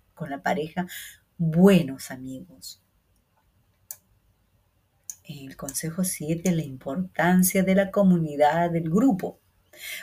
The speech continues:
Participar en comunidades y grupos afines para enriquecer nuestras vidas,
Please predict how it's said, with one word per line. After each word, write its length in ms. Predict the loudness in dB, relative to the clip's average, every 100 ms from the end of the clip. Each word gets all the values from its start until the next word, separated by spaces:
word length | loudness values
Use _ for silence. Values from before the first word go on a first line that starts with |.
| 2
Participar 520 | 2 4 2 4 2
en 120 | 2
comunidades 1000 | 2 4 4 2 2 6 6 6 0 -6
y 80 | -8
grupos 560 | 0 2 2 -2 -4 -4
afines 640 | -4 -2 2 2 0 -6
para 420 | -6 -2 -2 -4 -8
enriquecer 1000 | -10 -12 -14 -10 -6 -2 2 2 2
nuestras 500 | -2 -6 -6 -6 -4
vidas, 540 | -2 -2 -2 -10 -12